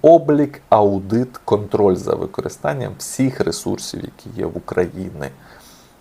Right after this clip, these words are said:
Всіх без винятку, включаючи електроенергії, яка генерується на всі-, всіма можливими способами,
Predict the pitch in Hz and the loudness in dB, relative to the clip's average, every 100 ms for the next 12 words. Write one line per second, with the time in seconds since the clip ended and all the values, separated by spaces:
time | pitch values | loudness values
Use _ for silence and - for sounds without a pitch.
0 | - - - 127 107 95 101 101 117 101 | -20 -10 2 4 6 6 6 6 2 2
1 | 76 - - - 98 87 104 104 - - | -4 -6 -10 -6 -6 2 4 4 0 2
2 | 107 104 101 98 - 98 98 95 95 - | 4 4 2 0 0 -2 -2 -2 -4 -10
3 | - - - - - 95 110 95 92 87 | -14 -18 -20 -14 -4 4 4 4 0 -2
4 | 95 117 127 110 92 92 - - - - | 0 2 2 0 -4 -6 -6 -6 -6 -6
5 | - - - - - - - - 101 117 | -8 -14 -20 -12 -6 -6 -2 0 2 2
6 | 104 95 98 98 92 92 - - 90 110 | 0 0 2 2 -2 -6 -10 -8 -4 -2
7 | - - | -2 -6